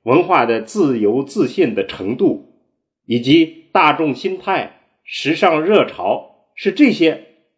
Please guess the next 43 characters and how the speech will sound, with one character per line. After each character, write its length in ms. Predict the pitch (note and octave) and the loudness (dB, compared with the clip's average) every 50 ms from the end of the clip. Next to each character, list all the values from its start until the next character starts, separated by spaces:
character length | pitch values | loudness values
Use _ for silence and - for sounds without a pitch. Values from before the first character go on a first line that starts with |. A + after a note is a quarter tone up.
| _ _ _ _ | _ _ _ _
选 340 | _ - - D3+ C#3+ A#2+ A2 | _ -10 -4 -2 -2 -2 0
择 160 | G#2+ A#2 B2+ | 2 4 4
了 140 | C#3+ C3+ A2 | 4 4 0
草 220 | - - G2+ F2+ E2 | -2 -4 -10 -10 -10
书， 320 | - A2 F#2+ F#2 - _ _ _ _ _ _ _ _ _ _ _ _ _ _ _ _ _ | -8 -10 -10 -12 -14 _ _ _ _ _ _ _ _ _ _ _ _ _ _ _ _ _
推 260 | - - A#3 A#3+ A3 A3+ | -4 2 2 2 4 2
动 160 | C4+ G#3+ D3+ | 0 0 0
了 120 | G#2 F#2+ | 0 -2
草 200 | - - - F2+ | -6 -8 -10 -10
书 140 | - - C3+ | -8 -8 -8
的 80 | A2 - | -8 -8
狂 240 | - D#2+ F#2+ G#2+ | -8 -8 -8 -8
潮。 360 | G#2+ - E2 E2+ - - - _ _ _ _ _ _ _ _ _ _ _ _ - | -8 -8 -8 -10 -10 -10 -14 _ _ _ _ _ _ _ _ _ _ _ _ -2
张 240 | G3 G3 G#3 G3+ | 0 0 0 -2
芝 420 | G3+ G3+ G3+ G#3 G3+ G3 - _ _ - | -2 -2 -4 -4 -4 -6 -10 _ _ -8
只 120 | B2+ A#2 | -6 -6
是 200 | - - F#3 D3 | -4 -4 -4 -4
一 100 | C#3 C#3 | -4 -4
个 120 | D3 - | -4 -6
顺 260 | - - C4+ A#3 D#3 A#2+ | -4 -2 0 0 0 0
应 240 | G#2 E2 D2+ C#2+ | -2 -4 -6 -10
者。 200 | - - - _ _ _ _ _ _ _ _ _ _ _ _ _ _ _ _ _ _ _ _ _ _ _ _ _ _ _ _ _ _ _ _ _ _ _ _ _ _ _ _ _ _ _ - _ _ _ _ _ - _ _ _ _ _ _ _ _ _ _ _ _ _ _ _ _ _ _ _ _ _ _ _ _ _ _ _ _ _ _ _ _ _ _ _ _ _ _ _ _ _ _ _ _ _ _ _ _ _ | -16 -20 -20 _ _ _ _ _ _ _ _ _ _ _ _ _ _ _ _ _ _ _ _ _ _ _ _ _ _ _ _ _ _ _ _ _ _ _ _ _ _ _ _ _ _ _ -20 _ _ _ _ _ -20 _ _ _ _ _ _ _ _ _ _ _ _ _ _ _ _ _ _ _ _ _ _ _ _ _ _ _ _ _ _ _ _ _ _ _ _ _ _ _ _ _ _ _ _ _ _ _ _ _
说 200 | - - A3 A3+ | 0 2 4 6
到 80 | A#3+ A#3 | 6 6
这 100 | B3 B3+ | 6 6
儿， 140 | A#3 G3+ | 4 4
我 60 | E3+ E3+ | 4 0
们 80 | F3+ F#3 | -2 -4
就 100 | G#3 G3 | -6 -2
有 180 | D#3+ C#3+ B2+ | -2 -2 -2
必 200 | - - A#3+ A3+ | -4 -6 -6 -2
要 160 | G#3 F3+ C3 | -2 -2 -2
梳 280 | B2+ - - A#3+ C4 C#4+ | -2 -4 -8 -6 -6 -4
理 240 | G3+ D3 G#2 G2 G2+ | -6 -6 -8 -10 -14
一 60 | A#2+ | -14
下 380 | - - C#3 F#2 C#2+ - _ _ | -12 -12 -12 -12 -12 -14 _ _
草 360 | _ - - C3+ B2+ G#3+ A3 A3 | _ -8 -2 0 0 2 0 0
书 260 | - - A#3 A#3 A3+ | 0 0 0 0 0
发 280 | - - G3+ G3+ F#3+ | 0 0 2 2 2
展 220 | - A#2+ G2+ F2 E2+ | 0 -2 -4 -4 -4
的 100 | G2+ F#2+ | -6 -2
脉 200 | A2+ D3 C#3 G2 | 0 0 0 0
络， 280 | F#2+ A2 A#2+ A#2 - | -2 -4 -6 -6 -6